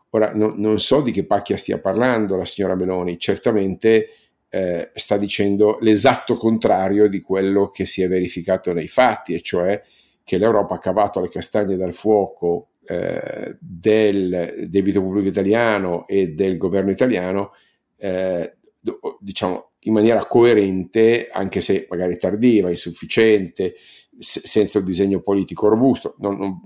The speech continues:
non, non mancano le possibilità di criticare l'Europa per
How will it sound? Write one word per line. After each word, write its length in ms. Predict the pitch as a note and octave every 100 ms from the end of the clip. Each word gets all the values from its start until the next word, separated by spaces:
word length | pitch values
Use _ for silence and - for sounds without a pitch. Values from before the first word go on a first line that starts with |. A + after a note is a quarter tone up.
| F#2+ D#2+
non, 760 | G2+ G2+ - D#2+ D#2+ C2 B1+
non 180 | G2 G2
mancano 720 | A#2 B2+ A2+ A2+ A2 G#2+ -
le 160 | G#2+ G2
possibilità 680 | G2+ - A2 G2+ F#2+ A2
di 120 | G2+ F2 _
criticare 600 | - G#2+ A2 A2 A#2 A2+
l'Europa 440 | G#2+ A2 A2 A2
per 720 | - A2 A2 A2 G#2+ - -